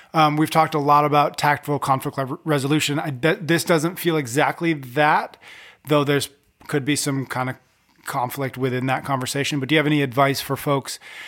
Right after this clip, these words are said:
who are, who maybe, you know, let's assume they did the hard work of, of asking themselves the right questions and, and s-, trying to see if they could themselves fix whatever situation it might be. And maybe it just comes down to three months later, it's like, "This,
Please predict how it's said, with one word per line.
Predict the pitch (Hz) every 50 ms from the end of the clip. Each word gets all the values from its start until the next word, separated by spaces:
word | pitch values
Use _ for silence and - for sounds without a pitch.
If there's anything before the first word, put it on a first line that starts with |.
| - - - -
who | 165 165 170
are, | 160 147 147 147 143 143 139 139 131 - _ _ _ - - - _
who | _ 160
maybe, | 160 170 170 156 165 151 147 - - _ _ _ _
you | _ 170 156
know, | 143 135 131 139 _ _
let's | 165 160 - -
assume | 143 - - 190 185 175
they | 175 165 156
did | 147 156 123
the | 156
hard | 110 127 147 147 143 131
work | 143 139 143 139 - - -
of, | - 151 147 139 123 131 156 _ _
of | - 156 147 143 135 127 - - _ _ _
asking | 190 160 151 156 - - 160
themselves | 151 143 139 - 156 143 139 123
the | - 143
right | 139 143 156 -
questions | - 139 131 - - 139 135 135 131 120
and, | 131 131 143 -
and | 180 156 143 131
s-, | - -
trying | - - - 156 147 151 147
to | 143
see | 135 - 147 143
if | 139 -
they | - 151 147
could | 143 - 143 131
themselves | 139 135 127 - - 143 139 131 131 131 123 117 - _ - - - - - -
fix | _ - - 180 - - -
whatever | 147 156 156 151 147 143
situation | - - 143 - 143 139 143 131 - 151
it | 151
might | 139 139 139 120
be. | - 139 139
And | 139
maybe | 143 160 170 160 170
it | 160 151
just | 160 147 -
comes | - 147 147 147
down | 127 151 143 143 139
to | - 143 143 139
three | 135 - 156 156
months | 160 156 151 143 -
later, | 147 147 143 143
it's | 131 -
like, | 131 127 - _
"This, | - 147 131 -